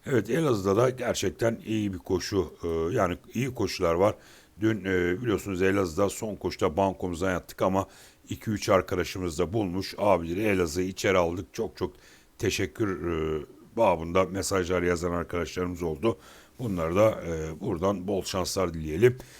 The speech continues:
Evet, Elazığ'ı hemen açtık programımıza. Burada da dokuz koşulu bir program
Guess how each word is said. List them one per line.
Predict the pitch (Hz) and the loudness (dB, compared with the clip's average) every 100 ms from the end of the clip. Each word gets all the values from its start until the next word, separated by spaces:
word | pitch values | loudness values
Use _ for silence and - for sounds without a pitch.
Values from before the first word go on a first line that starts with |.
| - - - | -20 -20 -2
Evet, | 175 135 - - - - | 6 6 6 -4 -6 -4
Elazığ'ı | - 135 117 90 120 | 2 2 2 2 0
hemen | 123 98 98 | 2 0 0
açtık | 113 - - 92 | 0 0 -6 -6
programımıza. | 117 98 82 85 80 78 113 117 - _ _ - | 0 0 2 -2 -4 0 0 0 -6 _ _ -10
Burada | 131 104 92 | -4 0 0
da | 87 | 0
dokuz | 101 - - | -2 -4 -10
koşulu | - 90 - 87 | -4 -4 -4 -6
bir | 87 | -6
program | - 95 82 113 | 0 0 4 4